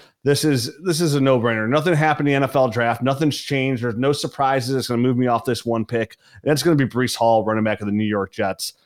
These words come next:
Uh, one of my favorite prospects to come out over the last couple of years. Breece Hall is just too dynamic of a runner. And this absolutely shatters Michael Carter's dynasty value, where we thought he was in position to be that lead running back, but now he's gonna be that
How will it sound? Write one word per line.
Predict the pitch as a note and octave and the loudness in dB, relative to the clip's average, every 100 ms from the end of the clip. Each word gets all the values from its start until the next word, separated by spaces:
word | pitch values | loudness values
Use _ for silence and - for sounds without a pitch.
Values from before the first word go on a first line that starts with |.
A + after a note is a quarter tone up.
| _ _ | _ _
Uh, | G#2 A2 A2 - - | -4 -2 -2 -8 0
one | E3 | 2
of | D#3+ | 4
my | C#3 | 2
favorite | E3+ E3 E3 | 2 2 2
prospects | - D3 B2+ C#3+ - | 2 0 2 -2 -4
to | - | -4
come | C3+ | 0
out | C3+ C3 | 0 0
over | B2+ A#2 | 0 0
the | |
last | A#2 B2 - | 2 0 0
couple | B2+ A#2 | -2 0
of | |
years. | A2+ A#2 | 0 -2
Breece | - B2+ - | -2 -4 0
Hall | A#2+ A#2 | 2 2
is | G#2+ | 0
just | A2+ - | -4 -2
too | D3+ | -2
dynamic | C3+ B2 A#2+ A#2+ A#2 | 0 0 2 -2 -2
of | |
a | A2 | -4
runner. | G#2 G#2 F#2+ F#2+ - _ _ | -2 -2 -4 -10 -16 _ _
And | D3 | 0
this | D3+ | 2
absolutely | F#3+ F3 F#3 D#3+ | 2 2 2 2
shatters | - - C#3 C3+ C#3 C#3 C3 | 2 0 0 2 0 0 0
Michael | C3 B2+ | -2 -2
Carter's | - A#2+ B2 B2 - | -2 -2 0 -2 -4
dynasty | B2+ B2 - | -4 -4 -4
value, | B2+ B2 B2+ | -2 0 0
where | A#2 | -2
we | A#2+ | -4
thought | A#2+ A#2+ A#2 | -2 -2 -2
he | B2+ | -2
was | A#2+ | -6
in | G#2+ | -6
position | G#2+ G#2 G#2+ B2 A2+ | -8 -6 -6 -6 -6
to | - B2+ A#2+ A#2+ A#2+ _ _ _ _ _ - | -4 -2 0 -2 -4 _ _ _ _ _ 0
be | D#3+ E3 - _ _ | 2 2 -2 _ _
that | C#3 C#3 C3+ | -2 -2 0
lead | D3 | 0
running | A#2 B2+ D#3+ | 2 2 2
back, | E3+ F#3+ G3 - | 4 2 0 -2
but | C#3 C#3 | 0 2
now | D3 | 2
he's | D3+ B2+ | 2 2
gonna | C#3 | 0
be | C3+ | 0
that | B2+ B2+ | 0 -2